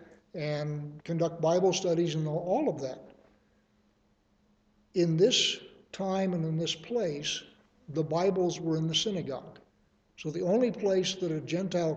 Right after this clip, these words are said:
convert could come to hear the Bible read was a synagogue. And so what they are saying here is, you need to do this, this, this, and this, and then you will be able to come to the synagogue and you will be able to listen to Moses.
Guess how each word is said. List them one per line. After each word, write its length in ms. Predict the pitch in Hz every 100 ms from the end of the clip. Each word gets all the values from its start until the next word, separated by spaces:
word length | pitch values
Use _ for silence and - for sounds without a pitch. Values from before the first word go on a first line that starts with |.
| -
convert 680 | - 226 247 165 151 151 -
could 260 | 160 139
come 500 | - 247 190 147 156 156
to 120 | 165
hear 220 | 139 185
the 120 | 165
Bible 580 | 151 156 208 196 151 143 180
read 400 | 147 139 143 139
was 160 | 147
a 80 | 170
synagogue. 640 | - 233 170 131 120 - - _ _ _ _ _ _ _ -
And 160 | 156 156
so 120 | 175
what 260 | 165 180
they 100 | 180
are 120 | 165 151
saying 500 | - 277 294 196 147
here 320 | 139 139 147
is, 460 | 151 143 143 156 156
you 200 | 170 147
need 320 | 190 240 196
to 100 | 190
do 380 | 160 180 175 170
this, 340 | 139 226 -
this, 360 | 185 185 202 -
this, 300 | 185 190 -
and 180 | 156 165
this, 300 | 175 143 - - - _ -
and 200 | 165 160
then 140 | 220
you 120 | 247
will 160 | 220 190
be 220 | 165 160
able 180 | 185 208
to 80 | 190
come 220 | 170 190 175
to 60 |
the 120 | 160
synagogue 680 | 147 - 262 170 151 156 147
and 140 | 151
you 80 | 156
will 120 | 160
be 180 | 156 170
able 220 | 180 180
to 80 | 165
listen 380 | 156 165 - 165
to 60 | 165
Moses. 580 | 170 165 - - -